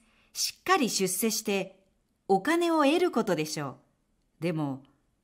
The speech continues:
それは楽しいことでしょうか？それはあなたが愛してやまないことでしょうか？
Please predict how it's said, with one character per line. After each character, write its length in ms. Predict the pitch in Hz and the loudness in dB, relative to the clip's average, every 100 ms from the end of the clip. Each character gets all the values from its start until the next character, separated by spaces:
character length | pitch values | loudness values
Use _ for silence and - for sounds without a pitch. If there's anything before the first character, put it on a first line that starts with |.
| _ _ - | _ _ -12
そ 220 | - 160 | -8 -4
れ 80 | 165 | -2
は 160 | 190 190 | -2 -4
楽 300 | 175 208 262 | -2 0 0
し 180 | 349 | -2
い 60 | 330 | -4
こ 120 | 208 | -4
と 120 | 262 | -4
で 100 | 302 | -2
し 140 | 285 220 | -2 -2
ょ 60 | |
う 40 | 180 | -4
か？ 240 | 160 147 _ _ _ _ _ _ - | -12 -16 _ _ _ _ _ _ -8
そ 180 | - | -2
れ 120 | 254 262 | 2 6
は 240 | 262 254 - - - - | 4 2 -8 -20 -16 0
あ 100 | 233 | 4
な 160 | 269 320 | 4 4
た 160 | 302 | 4
が 380 | 240 202 175 - | 4 4 0 0
愛 300 | 233 330 302 | 2 4 2
し 120 | - | 0
て 160 | - 185 | 0 4
や 140 | 175 | 6
ま 160 | 202 311 | 6 6
な 140 | 349 | 4
い 100 | 311 | 2
こ 140 | - 214 | 0 0
と 100 | 220 | 0
で 140 | 180 | 0
し 100 | 180 | -2
ょ 60 | 165 | -6
う 40 | |
か？ 220 | - 147 | -8 -12